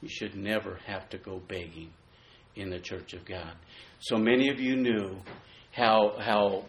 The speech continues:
um, uh, I mean, you knew what happened about a year later or so. We had another baby. The difficult times came with, uh,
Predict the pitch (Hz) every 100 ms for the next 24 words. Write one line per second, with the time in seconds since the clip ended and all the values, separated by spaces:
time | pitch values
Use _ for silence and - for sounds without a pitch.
0 | - 104 98 92 87 - - - _ -
1 | _ - - - 95 104 101 95 101 107
2 | 120 123 110 101 113 110 107 95 101 95
3 | 95 113 123 107 104 107 87 85 - -
4 | - - - 101 95 107 98 92 - -
5 | - - 107 113 107 104 107 104 101 104
6 | 98 92 90 107 110 123 131 127 117 -
7 | 117 107 104 - 120 107 98 95 98 -
8 | 98 95